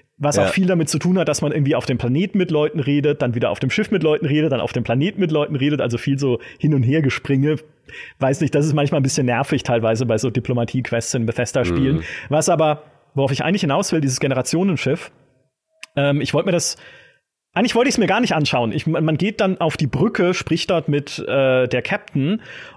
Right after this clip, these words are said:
Speaker 1: und geht dann wieder zurück zur Landebucht, um da wieder in sein Raumschiff einzusteigen und woanders hinzufliegen. Und dieses Schiff ist so verwirrend. Also dieses Schiff ist wirklich,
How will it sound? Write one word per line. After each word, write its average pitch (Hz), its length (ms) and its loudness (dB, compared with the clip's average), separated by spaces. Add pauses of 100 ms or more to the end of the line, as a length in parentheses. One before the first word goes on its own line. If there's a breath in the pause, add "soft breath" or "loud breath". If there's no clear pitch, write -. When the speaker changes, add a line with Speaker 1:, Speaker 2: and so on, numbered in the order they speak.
(100 loud breath)
Speaker 1:
und 160 540 0 (160)
geht 151 180 0
dann 151 120 2
wieder 156 240 2
zurück 170 380 -2
zur 190 200 0
Landebucht, 135 960 0
um 127 180 0
da 127 160 2
wieder 139 220 2
in 131 80 0
sein 151 160 0
Raumschiff 165 340 -2
einzusteigen 123 560 -2
und 120 80 -2
woanders 160 280 0
hinzufliegen. 120 520 -2 (640 loud breath)
Und 170 200 0
dieses 160 380 0
Schiff 226 260 0
ist 190 240 0
so 220 180 2
verwirrend. 185 640 0 (680 loud breath)
Also 175 240 0
dieses 180 280 0
Schiff - 280 0
ist 214 160 -2
wirklich, 226 280 -2